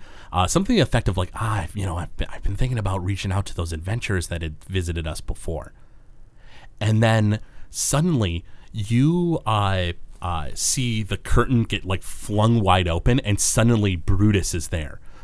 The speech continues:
the tiefling. And he's just staring down, and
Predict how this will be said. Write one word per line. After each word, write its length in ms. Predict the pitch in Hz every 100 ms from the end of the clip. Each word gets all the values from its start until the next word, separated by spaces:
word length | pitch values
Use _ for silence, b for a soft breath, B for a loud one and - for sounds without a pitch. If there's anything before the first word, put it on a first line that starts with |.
| b
the 80 | 95
tiefling. 560 | - 95 - 85 60 - b b b b
And 140 | 110 110
he's 140 | 101
just 160 | 113 -
staring 480 | - 117 120 113 98
down, 400 | 90 90 127 - B B -
and 380 | 127 120 113